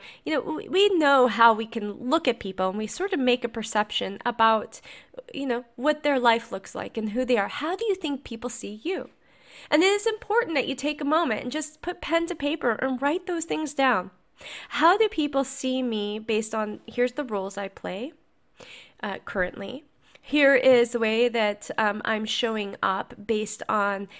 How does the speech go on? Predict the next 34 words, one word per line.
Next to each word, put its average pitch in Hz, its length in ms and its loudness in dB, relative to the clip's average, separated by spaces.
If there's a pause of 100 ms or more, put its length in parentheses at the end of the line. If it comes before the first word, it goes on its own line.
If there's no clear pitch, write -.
(100)
things 262 300 0
that 247 120 0
people 226 260 -6
may 208 160 -2
say 202 400 -4
about 180 380 0
me. 202 300 -10 (120)
You 214 120 -8
know, 214 100 -2
I 202 80 2
think 233 300 -4
that 220 100 -4
my 214 140 -2
friends 208 280 -4
and 202 140 -10
family 196 320 -4
may 190 180 -4
see 196 240 -8
me 190 280 -6
as 180 520 -6 (320)
generous 196 460 -2
and 196 100 -12
kind 220 380 -2
and 196 160 -10
loving 214 560 0
and, 196 380 -14
you 202 120 -12
know, 180 280 -10 (320)
helpful 202 720 0
and 185 420 -10
trustworthy, 190 680 -6
whatever 277 480 -4
that 202 220 -2
is. - 340 -10